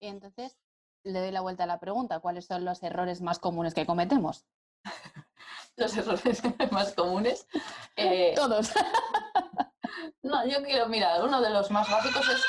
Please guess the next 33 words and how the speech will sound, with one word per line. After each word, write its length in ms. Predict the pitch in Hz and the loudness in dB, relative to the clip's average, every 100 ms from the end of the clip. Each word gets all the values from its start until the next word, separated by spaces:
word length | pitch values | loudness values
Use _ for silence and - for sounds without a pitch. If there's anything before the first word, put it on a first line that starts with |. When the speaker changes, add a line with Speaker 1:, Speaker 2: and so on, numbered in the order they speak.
| - | 2
Speaker 2:
no 80 | 208 214 | 4 4
tener 240 | 208 196 196 | 4 2 2
en 120 | 180 | 0
cuenta 260 | 185 185 214 | 2 2 2
la 80 | 180 | 0
estrategia. 560 | - - - - 480 480 453 415 440 - _ _ _ _ _ _ _ _ _ 196 | -2 -6 -6 -6 -8 -8 -8 -12 -14 -20 _ _ _ _ _ _ _ _ _ -4
Speaker 1:
Ujú. 220 | 202 214 | -4 -2
Speaker 2:
¿Vale? 220 | - 170 | -2 0
No 480 | 170 151 147 143 156 | 0 0 -2 -4 -4
hacer 280 | - - 156 | -4 -4 -4
campañas, 480 | 160 156 156 165 - | -4 -4 -6 -8 -8
por 120 | 156 | -8
ejemplo, 360 | - 156 156 | -8 -8 -6
que 220 | 170 170 156 | -2 -2 -2
se 120 | 151 | -6
dirigen 420 | 143 143 - 143 | -12 -14 -12 -10
a, 100 | 139 | -8
directamente 600 | 143 139 139 143 143 - | -8 -12 -8 -10 -8 -6
a 40 | - | -4
la 100 | 143 | 0
web, 340 | 233 233 220 | 0 0 0
sin 220 | - 180 160 | -6 -12 -8
que 80 | 147 | -6
haya 160 | 151 | -6
una 120 | 147 | -8
estrategia, 600 | 143 - 151 196 202 180 | -10 -10 -6 -6 -2 0
sin 180 | 180 165 | 0 -2
que 100 | 151 | -12
tú 220 | 143 - 156 | -12 -12 -6
pienses 500 | 175 170 - 202 202 | -2 -2 -4 -6 -4
en 160 | 160 | -4
decir, 320 | 151 - 151 | -6 -10 -8
"Vale, 300 | 139 143 - | -2 -2 -2